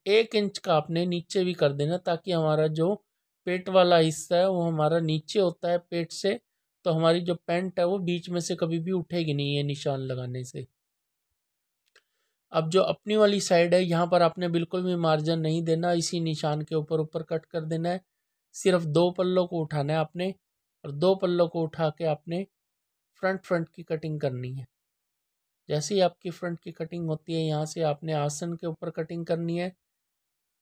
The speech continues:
और हल्की सी गोलाई देनी है और इसी मार्किंग के ऊपर ऊपर आपने फ्रंट की कटिंग कर लेनी है। सेंटून के कपड़े के ऊपर डबल अस्तर का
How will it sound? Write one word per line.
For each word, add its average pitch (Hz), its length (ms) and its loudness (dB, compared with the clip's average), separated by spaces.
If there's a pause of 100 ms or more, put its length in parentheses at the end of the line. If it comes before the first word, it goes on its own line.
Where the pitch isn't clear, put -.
(200)
और 156 140 -2
हल्की 156 360 -2
सी 165 180 -6
गोलाई 151 400 4
देनी 160 260 -2
है 180 140 -2 (360)
और 156 100 -4 (100)
इसी 202 260 -4
मार्किंग 165 440 -2
के 170 100 -6
ऊपर 160 280 -4
ऊपर 156 280 -2
आपने 156 380 -2 (800)
फ्रंट 175 260 0
की 175 160 -6
कटिंग 165 380 -2
कर 147 140 0
लेनी 127 340 -2
है। 131 200 -4 (3000)
सेंटून 165 560 0
के 185 160 0
कपड़े 175 340 0
के 175 120 -6
ऊपर 170 340 -2
डबल 170 320 4
अस्तर 170 340 0
का 170 200 2